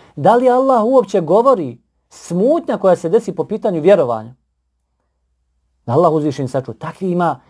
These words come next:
sekti koji se pripisa-, pripisuju islamu, gdje kažu da Allah Đelešanu uopće ne govori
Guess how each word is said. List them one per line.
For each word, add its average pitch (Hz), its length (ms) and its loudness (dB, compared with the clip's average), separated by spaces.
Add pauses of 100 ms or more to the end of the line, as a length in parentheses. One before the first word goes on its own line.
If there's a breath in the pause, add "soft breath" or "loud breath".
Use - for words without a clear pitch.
(100 soft breath)
sekti 220 500 0
koji 156 180 -2
se 135 120 -8
pripisa-, 139 560 -2
pripisuju 175 560 -6
islamu, 143 500 -4 (340)
gdje 117 140 -10
kažu 190 280 -6
da 143 120 -2
Allah 185 200 -2
Đelešanu 147 480 -4
uopće 190 260 -2
ne 147 80 -4
govori 156 420 2